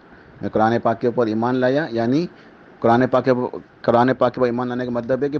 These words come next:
پورے دین کے اوپر، یعنی کتاب و سنت، قرآن و حدیث کے اوپر، تیری پوری شریعت کے اوپر میں ایمان لایا، کتاب و سنت کے اوپر میں ایمان لایا۔ وبنبیک الذی ارسلت، اور جو تو نے نبی صلی اللہ علیہ وسلم میری طرف بھیجے ہیں، میں ان کے اوپر ایمان لایا، یعنی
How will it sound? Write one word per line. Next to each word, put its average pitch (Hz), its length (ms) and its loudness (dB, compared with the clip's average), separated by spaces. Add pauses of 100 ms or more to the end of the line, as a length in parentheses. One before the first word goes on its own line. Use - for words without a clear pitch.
پورے 147 260 2
دین 120 300 -2
کے 107 100 -6
اوپر، 95 240 -6
یعنی 117 180 -4
کتاب 113 320 -2
و 117 40 0
سنت، 127 400 -4
قرآن 107 240 -2
و - 20 -6
حدیث 92 300 -6
کے 90 100 -10
اوپر، 90 200 -10
تیری 117 240 -2
پوری 135 280 0
شریعت 123 440 2
کے 127 60 4
اوپر 120 160 2
میں 120 140 0
ایمان 110 340 0
لایا، 131 340 0 (340)
کتاب 117 300 2
و 113 40 0
سنت 117 320 -2
کے 120 60 0
اوپر 127 180 0
میں 131 140 0
ایمان 92 300 -4
لایا۔ 82 240 -8 (480)
وبنبیک 123 680 2
الذی 123 440 2
ارسلت، 101 460 -4 (440)
اور 117 100 0
جو 127 140 6
تو 127 100 2
نے 131 120 2
نبی 120 360 2
صلی 123 100 -2
اللہ 120 100 4
علیہ 123 140 6
وسلم 123 280 0
میری 120 140 0
طرف 120 240 0
بھیجے 107 340 0
ہیں، 147 140 -2
میں 123 100 0
ان 113 80 0
کے 131 100 -4
اوپر 123 220 2
ایمان 117 320 0
لایا، 127 300 0 (320)
یعنی 123 320 2